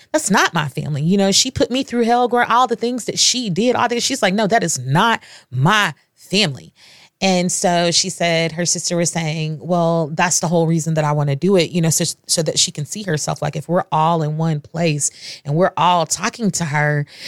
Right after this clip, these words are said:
and telling her these things, that she has no,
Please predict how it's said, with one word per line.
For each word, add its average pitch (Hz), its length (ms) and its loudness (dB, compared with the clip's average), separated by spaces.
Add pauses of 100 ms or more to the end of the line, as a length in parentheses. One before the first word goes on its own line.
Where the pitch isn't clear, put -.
(200)
and 165 220 2
telling 196 340 0
her 160 200 0
these 151 300 -4
things, 202 240 0
that - 120 -6
she - 200 0
has 160 400 -2
no, 160 640 2